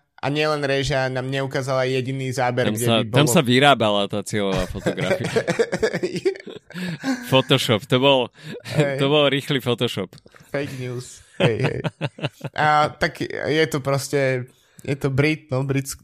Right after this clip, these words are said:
Speaker 1: prístupová k britským humorom. Takisto ani, eh, nebol, mm,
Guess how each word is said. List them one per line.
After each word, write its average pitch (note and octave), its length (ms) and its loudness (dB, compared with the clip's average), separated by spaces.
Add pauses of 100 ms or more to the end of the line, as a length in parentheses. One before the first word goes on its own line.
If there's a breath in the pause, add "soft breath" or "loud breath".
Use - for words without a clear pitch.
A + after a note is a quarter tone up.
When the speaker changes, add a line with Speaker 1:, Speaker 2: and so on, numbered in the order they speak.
Speaker 1:
prístupová D3+ 600 0
k C#3 100 -4
britským C#3+ 380 -4
humorom. C#3+ 440 -2
Takisto C#3+ 400 -2
ani, C#3 360 0
eh, C3+ 280 2
nebol, C#3 460 0
mm, F2 640 -10